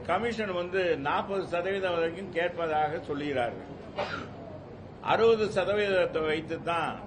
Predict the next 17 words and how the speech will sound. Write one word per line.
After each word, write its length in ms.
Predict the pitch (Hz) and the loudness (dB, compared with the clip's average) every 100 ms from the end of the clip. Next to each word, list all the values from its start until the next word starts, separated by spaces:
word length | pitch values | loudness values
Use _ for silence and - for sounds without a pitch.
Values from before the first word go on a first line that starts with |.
| - - - 117 120 | -12 -8 -8 -6 -6
மற்ற 260 | 139 160 151 | -4 -2 -2
பணிகளை 360 | 147 175 165 175 170 151 | -2 -2 0 0 2 2
பார்க்க 300 | 165 165 156 | 2 0 -4
முடிகிறது 520 | 147 147 139 131 135 139 110 107 110 | -2 -2 -4 -4 -4 -4 -4 -8 -8
என்று 240 | 143 151 180 139 95 101 - - - - - - - - - - - | -6 -2 0 0 -2 -8 -14 -16 -16 -16 -16 -14 -14 -14 -14 -8 -4
அதிகாரிகளே 560 | 151 190 190 180 180 196 175 | 0 4 4 4 2 2 2
சொல்லப்படுறத 640 | 160 175 147 156 156 160 165 | 2 2 0 -2 0 0 0
கேள்விப்படுறோம். 680 | 156 156 151 131 113 101 80 - - 98 180 - - - - - 156 | 0 0 -2 -6 -8 -8 -12 -14 -12 -12 -12 -12 -14 -14 -14 -6 -2
"என்னங்க 260 | 208 214 208 | 0 4 2
இப்படி 180 | 170 170 170 | 2 -2 2
சாலை 200 | 170 190 | 4 4
போட்டிருக்கீங்க, 480 | 180 160 160 175 175 | 0 -2 -2 -2 -4
இதுக்கு 180 | 156 156 | -4 -2
முன்னால 240 | 170 175 | 0 2
எல்லாம் 160 | 180 185 | 2 0
இப்படி 200 | 156 160 | 0 -4
இருக்காதே, 540 | 170 175 170 151 165 | -2 2 2 2 2